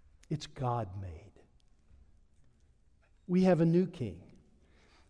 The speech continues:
Jesus is the King of Kings. When, when Pilate asked Jesus, "Are you the King of the Jews?" he said, "My kingdom is not of this world.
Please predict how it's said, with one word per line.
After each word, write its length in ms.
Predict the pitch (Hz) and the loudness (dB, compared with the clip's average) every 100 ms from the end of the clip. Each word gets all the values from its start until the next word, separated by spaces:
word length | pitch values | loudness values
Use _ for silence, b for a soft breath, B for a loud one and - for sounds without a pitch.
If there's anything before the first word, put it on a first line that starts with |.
| - | -12
Jesus 580 | 113 160 180 147 165 - | -2 0 0 0 -4 -4
is 360 | - 135 117 101 | -2 0 0 -6
the 100 | 123 | -10
King 360 | - 127 117 104 | -8 -6 -6 -6
of 160 | - | -10
Kings. 520 | - 92 87 87 - _ _ _ _ _ _ _ _ _ _ _ _ - | -12 -12 -12 -16 -20 _ _ _ _ _ _ _ _ _ _ _ _ -4
When, 300 | 127 120 - | -2 -2 -2
when 340 | 147 143 135 - - - | 0 2 0 -2 -12 0
Pilate 340 | 175 180 170 | 6 8 10
asked 360 | 165 175 165 - | 10 8 6 2
Jesus, 360 | 196 175 170 | 4 4 6
"Are 120 | 170 180 | 8 8
you 220 | 196 269 | 10 10
the 100 | 233 | 8
King 280 | - 247 233 | 8 8 10
of 60 | |
the 80 | 214 | 6
Jews?" 360 | 165 208 208 - | 6 4 4 4
he 140 | 202 | 0
said, 340 | - 208 185 | 8 10 10
"My 220 | 170 175 170 | 10 8 6
kingdom 680 | - 233 254 247 233 226 | 4 6 8 10 10 10
is 220 | 196 165 | 10 8
not 300 | 156 165 165 | 6 6 8
of 200 | 165 143 | 6 4
this 240 | 143 131 - | 0 -2 -4
world. 480 | 110 92 78 - | -10 -10 -14 -20